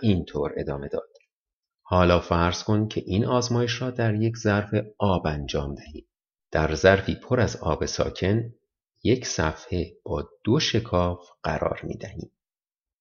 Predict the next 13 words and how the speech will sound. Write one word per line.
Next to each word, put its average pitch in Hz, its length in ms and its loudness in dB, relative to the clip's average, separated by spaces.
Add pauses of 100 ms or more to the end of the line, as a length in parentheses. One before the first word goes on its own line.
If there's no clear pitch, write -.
(180)
یکی 117 360 4
از 165 220 2
شکاف‌ها 123 600 4
را 117 420 2
باز 101 440 2
می‌کنیم 135 540 -4 (480)
و 127 180 2
با 120 240 6
انگشت 120 840 2
به - 60 2
آب 95 440 2
ضربه 82 500 2
می‌زنیم. 73 500 -10